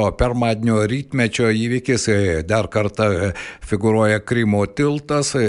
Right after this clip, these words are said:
eismas uždarytas, geležinkeliai toliau važiuoja, pastangos ko gero yra, bet tas kontrpuolimas, apie kurį daug buvo kalbėta visą pavasarį, deja nevyksta dėl įvairių aplinkybių taip, kaip ko gero norėtų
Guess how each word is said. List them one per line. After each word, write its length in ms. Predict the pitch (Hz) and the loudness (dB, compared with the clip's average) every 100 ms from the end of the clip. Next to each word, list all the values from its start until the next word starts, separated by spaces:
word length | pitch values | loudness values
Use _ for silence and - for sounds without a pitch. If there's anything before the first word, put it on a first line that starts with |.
| 113 117 | 0 -2
eismas 320 | - 113 113 | 0 -2 0
uždarytas, 480 | 104 107 127 143 113 | 0 0 0 -2 -2
geležinkeliai 560 | 107 107 120 110 107 104 | 0 0 0 0 0 0
toliau 380 | 117 113 117 90 | 0 0 0 0
važiuoja, 600 | 107 101 87 131 143 135 | 0 0 0 0 0 0
pastangos 560 | 131 120 127 113 110 - | 0 0 0 0 0 -2
ko 80 | |
gero 300 | 117 117 113 107 | 0 2 2 2
yra, 240 | 110 139 | 2 2
bet 200 | 123 - | 0 0
tas 200 | 127 - | -2 -2
kontrpuolimas, 800 | - 113 110 104 113 123 127 117 | 0 0 0 0 0 0 0 0
apie 100 | 107 | 0
kurį 300 | 117 117 101 | 0 0 2
daug 240 | 127 113 | 2 0
buvo 240 | 98 113 104 | 0 0 0
kalbėta 480 | - 110 117 107 104 | 0 0 0 0 0
visą 220 | 101 104 | 0 0
pavasarį, 480 | 110 117 120 120 107 | 2 2 0 -2 0
deja 240 | 107 120 | 0 2
nevyksta 600 | 113 110 113 107 - 107 95 | 2 2 0 -2 0 2 2
dėl 240 | 101 107 104 | 0 2 2
įvairių 240 | 107 113 113 | 2 2 2
aplinkybių 680 | 113 110 110 120 110 104 - | 0 0 0 0 2 2 2
taip, 280 | 117 104 | 0 -2
kaip 200 | 117 104 | -2 -2
ko 120 | - 107 | -2 0
gero 260 | 110 107 | 2 2
norėtų 400 | 110 113 107 107 | 2 2 2 2